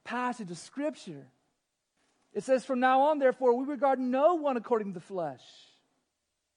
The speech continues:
Even though we once regarded Christ according to the flesh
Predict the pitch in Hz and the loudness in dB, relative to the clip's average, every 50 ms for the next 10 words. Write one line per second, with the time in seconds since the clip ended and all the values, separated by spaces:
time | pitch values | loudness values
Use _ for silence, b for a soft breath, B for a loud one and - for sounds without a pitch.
0 | _ _ _ - 208 214 214 214 202 214 214 202 208 196 202 208 208 202 - 202 | _ _ _ -6 -4 -2 -2 2 4 4 4 4 2 0 0 0 0 0 -4 -4
1 | 180 214 208 202 202 196 - - - - 254 247 294 320 311 - 320 247 - 247 | 0 2 2 2 2 -2 -6 -12 -4 -2 0 2 2 2 0 0 -6 -6 -2 -2
2 | 233 220 214 196 196 - - 202 190 185 196 214 233 | -2 0 0 -2 -4 -4 -2 -2 -2 -2 -2 -4 -6